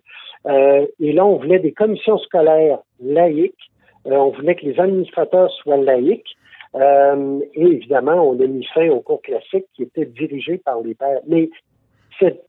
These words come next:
question-là de la définition de la neutralité de l'État, euh, qui a fait l'objet d'un, d'un projet de loi et d'une loi il n'y a pas très longtemps au Québec, euh, qui est controversé,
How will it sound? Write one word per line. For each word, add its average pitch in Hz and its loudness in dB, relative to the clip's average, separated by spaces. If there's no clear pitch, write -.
question-là 226 2
de 135 -10
la 151 0
définition 202 -2
de 151 0
la 139 2
neutralité 202 -2
de 160 -2
l'État, 165 -2
euh, - -16
qui - -8
a - -2
fait 160 2
l'objet 139 2
d'un, 123 -2
d'un 117 -6
projet 123 -2
de 113 -12
loi 143 2
et 123 0
d'une 123 -6
loi 143 2
il 131 -4
n'y - 2
a - -8
pas 143 -10
très 139 -6
longtemps 135 -4
au 131 -4
Québec, 117 -8
euh, 117 -10
qui 113 -12
est 104 -14
controversé, 127 -4